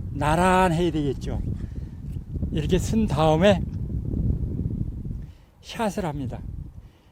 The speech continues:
샷을 할 때는 반드시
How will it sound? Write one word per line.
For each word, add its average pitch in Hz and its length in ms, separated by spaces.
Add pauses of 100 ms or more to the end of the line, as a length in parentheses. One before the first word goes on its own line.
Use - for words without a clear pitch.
(160)
샷을 196 420
할 202 120
때는 196 440 (840)
반드시 202 640